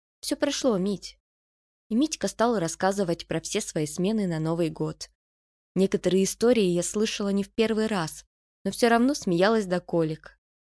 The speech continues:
Мне стало не до смеха, как только машина остановилась у знакомого коттеджа.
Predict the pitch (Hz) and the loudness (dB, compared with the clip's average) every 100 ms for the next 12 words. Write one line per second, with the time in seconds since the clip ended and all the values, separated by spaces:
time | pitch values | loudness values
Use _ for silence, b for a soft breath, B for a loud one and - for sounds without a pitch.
0 | _ _ _ 233 262 - 285 277 269 262 | _ _ _ 0 2 4 4 4 4 2
1 | 262 285 294 - 160 175 - 180 - 175 | 2 2 0 -2 -6 -6 -2 0 0 0
2 | 180 - 247 247 220 196 - 165 160 170 | 0 0 0 0 -4 -8 -6 -4 -2 0
3 | 202 196 - 196 160 147 185 185 175 160 | 0 -2 -4 -6 -6 -4 -2 0 0 -4
4 | 170 - 156 151 151 156 | -8 -4 -4 -2 -4 -4